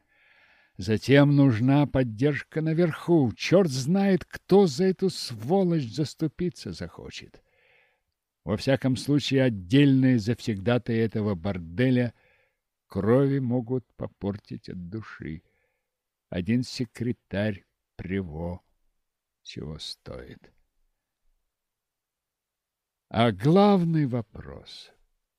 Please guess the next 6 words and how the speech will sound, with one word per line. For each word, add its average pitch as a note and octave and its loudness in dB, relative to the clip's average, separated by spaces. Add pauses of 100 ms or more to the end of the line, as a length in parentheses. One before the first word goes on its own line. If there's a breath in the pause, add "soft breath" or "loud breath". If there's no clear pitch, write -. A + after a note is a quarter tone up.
(840)
что - 6
после F#3 4
этого F#3+ 2
делать G3 2
с D3 -4
детьми? F#3 0